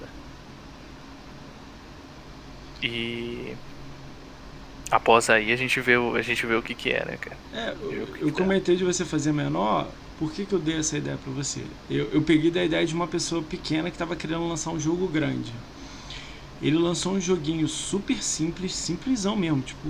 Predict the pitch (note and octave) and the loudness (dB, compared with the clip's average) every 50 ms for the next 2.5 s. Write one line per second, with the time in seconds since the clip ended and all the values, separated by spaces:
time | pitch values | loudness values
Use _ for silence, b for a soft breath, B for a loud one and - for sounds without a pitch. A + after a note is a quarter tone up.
0 | D3 C#3 C3+ B2 B2 C3+ D#3 D#3 D#3 - G3 A#3 A3 D#3+ C3+ D#3 D3+ C3 - - | -6 -6 -6 -2 2 4 4 4 6 4 2 0 0 -2 0 0 0 0 0 -2
1 | - B2 A#2+ A#2+ B2+ C#3+ E3+ G3+ C4+ C4 F#3 G3 G#3+ G#3 G#3+ G3+ - G3+ G3 F#3+ | -4 -4 -4 -4 -2 -2 0 0 0 0 2 0 0 0 -2 -4 -2 -2 -4 -2
2 | - G#3 G3+ D#3+ E3+ E3+ F3 E3+ C#3+ - | -2 -2 0 2 2 4 4 4 4 2